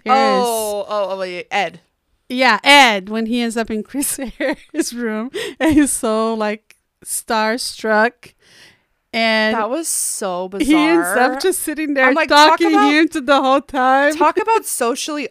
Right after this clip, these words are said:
Speaker 2: awkward.
Speaker 1: <laughs> And Chris is just getting into it and just like,
Speaker 2: Ed and Bennett
Speaker 1: oh
Speaker 2: are
Speaker 1: my
Speaker 2: basically
Speaker 1: gosh.
Speaker 2: two peas in a pod. They both
Speaker 1: No,
Speaker 2: need to go.
Speaker 1: I love Ed. He cracks me
Speaker 2: You
Speaker 1: up.
Speaker 2: love Ed?
Speaker 1: Yeah, his personality. I think he's funny.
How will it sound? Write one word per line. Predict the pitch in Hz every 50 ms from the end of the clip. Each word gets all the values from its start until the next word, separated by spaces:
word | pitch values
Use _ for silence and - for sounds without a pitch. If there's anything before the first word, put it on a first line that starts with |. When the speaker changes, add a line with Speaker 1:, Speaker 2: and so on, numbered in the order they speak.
| -
Speaker 2:
awkward. | - 202 196 208 - - - 190 156 120 113 127 151 180 190 571
Speaker 1:
<laughs> | 622 605 554 508 453 403
And | 440 440 466 440 381 -
Chris | - - 302 302 330 349 - -
is | 330 302
just | 247 277 254 247
getting | 220 269 269 277 294 302 269
into | 277 269 285 285 - 294 254 240
it | 233 226 233 233
and | 240 233 233
just | 214 220 233 220 - -
like, | 220 214 208 202 208 -
Speaker 2:
Ed | 240 247 254
and | 330 339 311 269 -
Bennett | 220 208 262 - 220 - 247
Speaker 1:
oh | 220
Speaker 2:
are | 214
Speaker 1:
my | 220 220
Speaker 2:
basically | 208 214 214 214 208 214 240 226
Speaker 1:
gosh. | 220 -
Speaker 2:
two | - 226 208
peas | - - 220 190 196 180
in | 196 185
a | 170
pod. | 165 - - 175 156 151 160 165 165
They | 190 196
both | - - 160 165
Speaker 1:
No, | 233 220 214 214 208 196
Speaker 2:
need | 202
to | -
go. | 196
Speaker 1:
I | 214 220 233
love | 247 247 240 240 240 233 226
Ed. | 208 202 196 190 190 190 185 - -
He | 226 220 233 233 240 - _
cracks | - - 208 196 196 - - -
me | 226 254
Speaker 2:
You | 302 302
Speaker 1:
up. | 294 - 269
Speaker 2:
love | 247 220 220 226 247 247 - _ _ -
Ed? | 214 196 185 208 240 339 415 466 466 - _ _
Speaker 1:
Yeah, | 269 277 311 415 494 480 381 269 240
his | 240 247 -
personality. | - - 320 - - 311 294 285 294 320 320 294 233 220 214
I | 226
think | - 277 269 -
he's | 302 - -
funny. | - - 262 269 285 254 214 208 190